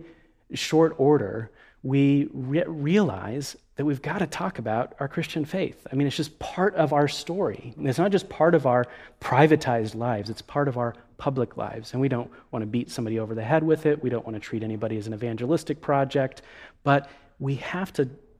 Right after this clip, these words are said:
it just naturally comes out in conversation. So here we see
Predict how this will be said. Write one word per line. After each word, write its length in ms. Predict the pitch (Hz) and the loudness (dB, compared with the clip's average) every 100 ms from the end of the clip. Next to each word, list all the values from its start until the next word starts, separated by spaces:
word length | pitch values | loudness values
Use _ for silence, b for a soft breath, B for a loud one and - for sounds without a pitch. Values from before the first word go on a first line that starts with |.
| _ _ _ - | _ _ _ -4
it 300 | 147 - 151 | -2 -2 -6
just 200 | 147 - | -4 0
naturally 600 | 131 139 185 - 131 139 | 2 2 2 0 2 2
comes 280 | - 143 135 | 2 0 2
out 260 | 165 156 - | 0 -2 -8
in 80 | 117 | -8
conversation. 680 | 131 123 123 147 156 - - _ b b b | -4 -6 -4 -6 -8 -14 -18 _ b b b
So 280 | - 175 175 | 4 6 6
here 460 | 190 143 113 139 B B | 4 4 4 0 B B
we 100 | 135 | -2
see 480 | 127 - 147 104 | 2 4 4 4